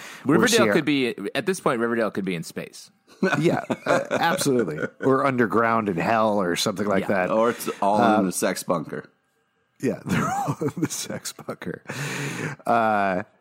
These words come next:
Speaker 1: so, yeah, Sierra comes down, and she, they're getting busy. They're cleaning up the apartment, and Sierra comes in, uh, and is like, "Tell me about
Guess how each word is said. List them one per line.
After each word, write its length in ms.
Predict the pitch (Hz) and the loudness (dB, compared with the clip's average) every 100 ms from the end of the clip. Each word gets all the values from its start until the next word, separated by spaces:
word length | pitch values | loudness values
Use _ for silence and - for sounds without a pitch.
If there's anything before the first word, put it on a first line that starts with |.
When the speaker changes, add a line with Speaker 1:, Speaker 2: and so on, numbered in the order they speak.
| _ - 131 | _ -6 -4
Speaker 1:
so, 180 | 120 170 | 0 2
yeah, 200 | 185 202 | 2 2
Sierra 320 | - 180 226 | 2 0 0
comes 220 | 226 185 | 0 0
down, 380 | 123 156 139 139 | 2 2 2 0
and 360 | - 131 127 113 | -2 0 0 -2
she, 360 | 147 147 143 | -2 0 0
they're 200 | 113 139 | 0 0
getting 220 | 139 117 98 | 0 -2 0
busy. 400 | 147 127 139 120 | 0 2 0 0
They're 100 | 104 | -2
cleaning 340 | - 131 120 | -2 0 0
up 100 | 117 113 | 0 0
the 80 | |
apartment, 500 | 104 - 135 123 123 | 0 0 0 0 -2
and 80 | 104 | -4
Sierra 320 | - 123 110 | -4 -2 -2
comes 320 | - 107 98 131 | -2 -4 -2 0
in, 380 | 120 113 104 - - - - - | 0 0 -4 -10 -18 -20 -8 -2
uh, 60 | |
and 120 | 107 98 | 0 0
is 120 | 95 | -2
like, 220 | 104 - | -2 -2
"Tell 180 | - 143 | 0 2
me 80 | 131 | 2
about 380 | 113 110 101 | 2 0 -2